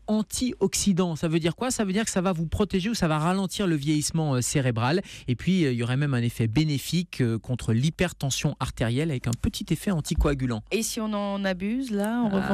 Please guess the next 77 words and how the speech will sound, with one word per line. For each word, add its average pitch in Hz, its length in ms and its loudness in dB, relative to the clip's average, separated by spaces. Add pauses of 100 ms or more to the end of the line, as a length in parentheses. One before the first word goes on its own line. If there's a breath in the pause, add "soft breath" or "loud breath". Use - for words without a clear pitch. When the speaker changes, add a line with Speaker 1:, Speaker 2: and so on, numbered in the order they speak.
Speaker 2:
revanche, 233 140 2
Speaker 1:
mais 131 40 0
c'est - 160 0
ça, 180 180 4
Speaker 2:
euh, 165 40 2
Speaker 1:
c'est 165 140 0
ça 175 160 2
le 175 100 4
risque. 180 220 0
C'est 151 100 -2
toujours 170 300 0
à 143 80 0
consommer 160 420 0 (200 loud breath)
Speaker 2:
<laughs> 190 100 4
Speaker 1:
avec - 20 2 (200)
Speaker 2:
avec 196 60 -2
Speaker 1:
modération. 180 600 2
Speaker 2:
modération, 190 160 0
Speaker 1:
Et, 156 160 -2
Speaker 2:
ouais. 160 80 2
Speaker 1:
et - 20 2
puis, 165 180 -4
c'est 156 140 2
toujours 170 300 -2
ça, 190 140 2
les 175 100 0
médecins, 151 260 -2
on 143 40 0
va 139 100 2
vous 139 100 2
dire 143 180 0
oui, 196 280 2
mais 175 160 2
pas 165 160 -2
trop. 190 260 0 (320 loud breath)
Et 147 80 4
donc, 175 240 2
c'est - 160 0
modération. 165 600 0
Pourquoi ? 190 220 -2
Parce 143 140 -2
que 160 100 -2
déjà, 151 240 0
il 208 40 2
y 175 40 4
a - 20 2
du 160 120 -2
sucre. - 280 -4 (300 loud breath)
Et 147 80 4
dans 156 280 2
un, 139 280 0
dans 135 100 0
cent 208 240 2
grammes 196 240 0
de 160 80 2
chocolat, 160 460 0
par 160 160 -2
exemple, 143 460 0
certes, - 360 -2
il 147 60 0
y - 20 2
a 127 80 0
du 120 140 -4
cacao, 160 480 0
mais 196 100 0
il 156 40 2
y 151 60 2
a 143 60 0
surtout - 320 -4
aussi 202 300 0
des 151 100 4
glucides. 175 380 2
Il 127 60 -4
y - 20 2
a 127 60 0
trente-trois 175 420 0
grammes 156 260 2